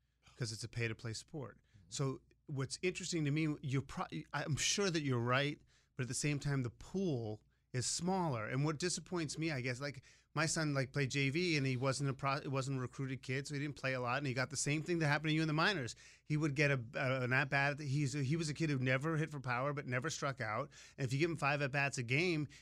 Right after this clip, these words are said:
he's gonna get on base three times, even, you know, whatever. And, but it, it, getting one at-bat a game, he never could do anything.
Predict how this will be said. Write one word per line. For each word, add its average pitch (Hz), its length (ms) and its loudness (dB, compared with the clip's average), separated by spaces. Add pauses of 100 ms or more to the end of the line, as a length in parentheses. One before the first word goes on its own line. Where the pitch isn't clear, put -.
(120)
he's 165 180 0
gonna 185 160 2
get 160 140 2
on 156 120 2
base 185 260 2
three 151 200 0
times, 139 460 0
even, 170 260 -2
you - 80 -2
know, 165 60 2
whatever. 175 320 2
And, 143 280 0
but 139 140 2
it, 147 140 -6
it, 160 400 -4 (100)
getting 156 220 0
one 160 140 2
at-bat 156 280 2
a 143 60 2
game, 151 340 2
he 139 160 2
never 135 320 2
could 143 220 -4
do 139 180 2
anything. 156 560 0